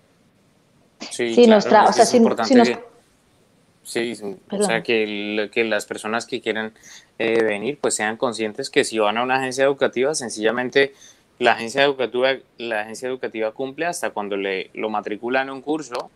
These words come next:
Speaker 1: y le da una visa. Esa es la responsabilidad. Si ya le quieren dar recogida en el aeropuerto y demás, pues bueno, oye, interesante, pero lo importante es que hagas mi visa bien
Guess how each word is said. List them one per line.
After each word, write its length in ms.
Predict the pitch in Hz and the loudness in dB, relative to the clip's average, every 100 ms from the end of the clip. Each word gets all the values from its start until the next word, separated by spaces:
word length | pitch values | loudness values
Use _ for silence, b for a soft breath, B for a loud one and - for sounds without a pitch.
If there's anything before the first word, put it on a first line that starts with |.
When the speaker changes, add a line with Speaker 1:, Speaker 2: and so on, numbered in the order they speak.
| _ _ - | _ _ -6
Speaker 1:
y 280 | 120 143 143 | -2 0 0
le 140 | 120 | 0
da 160 | 107 101 | 0 0
una 160 | 101 107 | -4 -4
visa. 380 | 143 156 90 _ - | -4 -6 -12 _ -12
Esa 260 | 101 107 | -10 -8
es 60 | 123 | -2
la 120 | 131 | 0
responsabilidad. 840 | 123 - 113 98 98 95 98 110 117 | 0 -2 -6 -10 -8 -6 -4 -4 -4
Si 160 | 101 | -8
ya 200 | 95 95 | -4 -2
le 140 | 117 143 | -2 -4
quieren 280 | 156 160 | -4 0
dar 280 | 156 151 147 | 4 6 4
recogida 460 | 147 147 107 104 107 | -4 -6 -8 -6 -8
en 80 | 120 | -4
el 100 | 123 | -2
aeropuerto 680 | 113 98 107 110 107 117 | -2 -6 -2 -2 -2 -8
y 60 | 113 | -10
demás, 540 | 104 98 110 160 - b b b b - | -12 -10 -8 -8 -12 b b b b -12
pues 120 | 104 | -6
bueno, 240 | 147 151 | -4 -2
oye, 240 | 131 160 139 | -2 -2 -2
interesante, 560 | 117 117 110 110 113 | -2 -4 -2 -6 -8
pero 400 | - 127 104 98 | -6 -4 -2 -4
lo 220 | 98 104 107 | -6 -6 -6
importante 880 | 101 107 101 - 151 139 120 139 120 | -6 -4 -2 0 0 0 -2 0 -4
es 160 | - | -4
que 160 | - 107 | -4 -2
hagas 360 | 110 113 139 139 | 0 2 0 -2
mi 120 | 131 | -10
visa 300 | 127 131 135 | -8 -4 -4
bien 260 | 147 190 | -4 -6